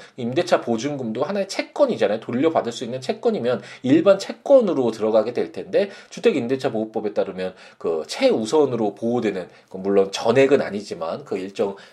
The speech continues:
에, 범위에서의 금액이 정해져 있지만, 어, 우선 변제를 받을 수 있는 그런 권리도, 어, 이제 부여되어 있는 것이죠. 아, 이런 어떤, 어, 점차 물권화되어 간다라고,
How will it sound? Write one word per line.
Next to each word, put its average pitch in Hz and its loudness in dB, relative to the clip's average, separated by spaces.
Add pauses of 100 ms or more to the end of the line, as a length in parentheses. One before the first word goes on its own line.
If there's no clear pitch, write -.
에, 87 -8
범위에서의 120 -2
금액이 104 -8
정해져 101 -8
있지만, 113 -2 (280)
어, 85 -4
우선 175 2
변제를 104 0
받을 95 -6
수 110 -8
있는 87 -12
그런 151 2
권리도, 90 -4 (220)
어, 64 -6
이제 - -18
부여되어 101 4
있는 101 -6
것이죠. - -6 (480)
아, - -18
이런 - -12
어떤, 131 -2 (340)
어, 78 -8 (200)
점차 98 -4
물권화되어 135 4
간다라고, 82 -10